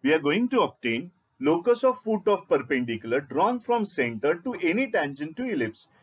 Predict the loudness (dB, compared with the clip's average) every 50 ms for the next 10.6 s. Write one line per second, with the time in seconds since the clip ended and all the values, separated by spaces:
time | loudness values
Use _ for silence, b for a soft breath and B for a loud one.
0 | b b b -2 -2 -2 -4 -8 -6 -2 0 2 2 0 0 -2 -2 0 -2 -2
1 | -4 -6 -10 -6 -4 -2 -2 -2 -2 -6 b b b b b -2 0 0 0 0
2 | 0 0 0 0 0 -4 -6 -4 0 0 0 0 0 -2 -2 -2 -2 -2 -4 -4
3 | -4 -6 -2 0 2 2 2 0 0 -2 -2 0 0 -2 -2 0 -2 -2 0 0
4 | 0 -2 -2 -6 _ _ _ _ _ _ _ _ _ _ _ _ _ _ _ _
5 | _ _ 0 0 2 2 0 0 -2 -2 -2 -2 -2 0 -2 -2 -4 -8 -14 -16
6 | _ _ _ _ _ _ _ _ _ _ _ _ _ _ _ _ _ 0 0 0
7 | 0 0 -2 -4 -2 -2 -2 -2 -2 -2 -4 -4 -2 -2 0 0 0 -2 -2 -2
8 | -2 -2 -4 -4 -2 2 2 2 2 0 -2 -2 0 0 2 0 0 -4 -6 -12
9 | -18 -18 _ _ 0 2 2 2 0 -2 -2 0 0 0 0 0 0 0 0 0
10 | 0 -2 0 0 -2 -4 -6 -8 -10 -10 -10 -12